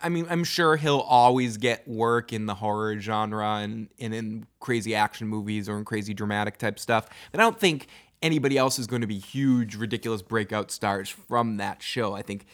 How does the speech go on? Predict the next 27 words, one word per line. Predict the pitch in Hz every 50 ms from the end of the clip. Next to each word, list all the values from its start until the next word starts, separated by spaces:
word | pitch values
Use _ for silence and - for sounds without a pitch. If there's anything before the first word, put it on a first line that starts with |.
| - _ -
they're | 110
gonna | 104 110 104 98
forever | - 123 110 98 104 98 107
be | 101 98 95
noted | 101 101 101 101 101 98 101 98 -
for | - 98 98
that | 92 82 -
show | - - - - 151 139 135 127 127 127 120 - -
and | 135 127 117 120
not | 123 123 120 - 117
necessarily | 127 113 - 117 123 123 120 117 117 113 113 104 - - - - _ _ _ 110
looked | 117 147 147 - - 139
at | 127 120 117 113 - -
as | 120 110 101
some | - - 131 113 113
of |
the | 107 120
greatest | 101 127 127 113 107 - - 110
acting | 117 113 107 107 - - 107 107
they've | 107 101
ever | 107 104 101 95
seen | - - 107 98
in | 95 95
their | 101 95
life. | 98 113 120 110 95 - - - - - - - - - - - 135 - _ _
Bryan | - 175 202 - - 156 135 127
Cranston, | - - - 165 180 185 180 180 - - - - 113 104 101 98 101 104